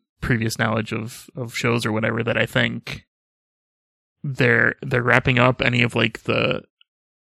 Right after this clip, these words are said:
the personal character arcs to then kind of be ready to hit the ground running for, like, the final confrontation stuff. That's what I think, at least.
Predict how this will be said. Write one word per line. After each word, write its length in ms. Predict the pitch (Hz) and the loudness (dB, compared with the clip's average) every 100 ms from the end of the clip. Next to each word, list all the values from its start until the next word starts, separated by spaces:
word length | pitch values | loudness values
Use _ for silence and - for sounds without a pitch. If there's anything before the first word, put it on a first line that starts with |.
| _ _ _ _ - | _ _ _ _ -2
the 120 | 147 | 0
personal 580 | 135 123 117 127 123 117 | 2 2 2 2 4 4
character 460 | - 113 117 147 143 | 4 2 2 4 4
arcs 560 | 143 147 - - - - | 4 2 -4 -10 -10 -10
to 100 | - | -4
then 260 | 123 117 117 | 2 2 2
kind 300 | - 120 120 | 0 0 2
of 320 | 117 117 - | 0 -4 -2
be 160 | 131 117 | -2 2
ready 300 | 117 120 120 | 2 2 -2
to 120 | 117 | -4
hit 160 | 127 | -4
the 60 | 131 | -2
ground 280 | 127 120 117 | 0 0 0
running 300 | 117 117 123 | -2 -2 -4
for, 160 | - 120 | -4 -2
like, 300 | 120 - _ _ _ _ _ _ _ _ _ | -4 -8 _ _ _ _ _ _ _ _ _
the 140 | - 139 | -2 0
final 300 | 135 120 120 | 2 4 4
confrontation 680 | 120 117 113 117 117 117 113 | 0 -2 0 2 2 0 -2
stuff. 460 | 123 117 - - - - - _ _ _ - | 2 2 2 -6 -18 -20 -20 _ _ _ 0
That's 200 | 214 - | 0 4
what 80 | 165 | 4
I 80 | |
think, 220 | 160 127 113 | 4 0 0
at 80 | |
least. 460 | 107 123 135 - - | 0 0 -2 -8 -18